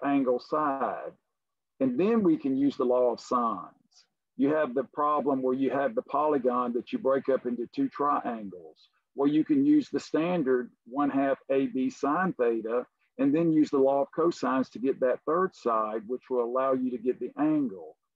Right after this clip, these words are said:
And of course, that's a lot of exact computation, but there's no one way to do it. Some students I recommended using Heron's formula, but again, you have to be careful with your decimals and write everything in exact computation. If you run into problem with round off error,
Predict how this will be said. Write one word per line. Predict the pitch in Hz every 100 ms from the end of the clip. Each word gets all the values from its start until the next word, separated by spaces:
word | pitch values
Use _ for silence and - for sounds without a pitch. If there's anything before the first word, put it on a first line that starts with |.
| _ -
And |
of | 147
course, | - 196 -
that's | 208 -
a |
lot | 156 151 151
of | 123
exact | 110 135 143 -
computation, | - - - 117 160 170 - - 170 - _ -
but | 139
there's | 196 220
no | 196 185
one | 175 175 160
way | 165
to | 156
do | 139 185 165
it. | 107 -
Some | 151 160 170
students | - 147 143 135
I | 135
recommended | 135 139 131 131 139 139 131
using | 139 143 151
Heron's | 151 170 170 123
formula, | - 110 107 98 85 92
but | 123
again, | 127 147 185 170 151 - _ _
you | 135
have | 143 -
to | -
be | - 143
careful | - 160 - 139
with | 139 -
your | 135
decimals | 123 139 143 120 110 107 117
and | 110
write | 120 127
everything | 131 131 - 127 127 123
in | 120 113
exact | 104 120 123 -
computation. | 123 123 - 107 127 131 - - - _ _ _ -
If | 127 147
you | 156 147
run | 165 180
into | 196 185
problem | - 160 160 160 165
with | 135 104
round | 131 143 160
off | 135 120
error, | 127 120 117 117